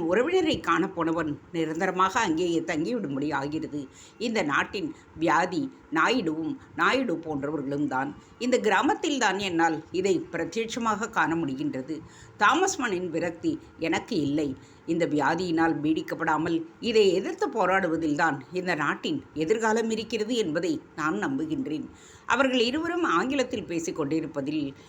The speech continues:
ஏதோ முக்கியமான விஷயம் என்று ராமையாவால் ஊகிக்க முடிந்தது. ஏன் திடீரென்று அவர்கள் ஆங்கிலத்தில் பேசிக் கொண்டிருக்க வேண்டும்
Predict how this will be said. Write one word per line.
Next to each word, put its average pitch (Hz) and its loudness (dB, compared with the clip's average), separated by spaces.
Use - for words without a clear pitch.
ஏதோ 180 4
முக்கியமான 233 2
விஷயம் 160 0
என்று 185 0
ராமையாவால் 180 2
ஊகிக்க 220 -2
முடிந்தது. 135 -4
ஏன் 302 2
திடீரென்று 247 2
அவர்கள் 202 2
ஆங்கிலத்தில் 190 0
பேசிக் 180 -6
கொண்டிருக்க 175 -2
வேண்டும் 160 0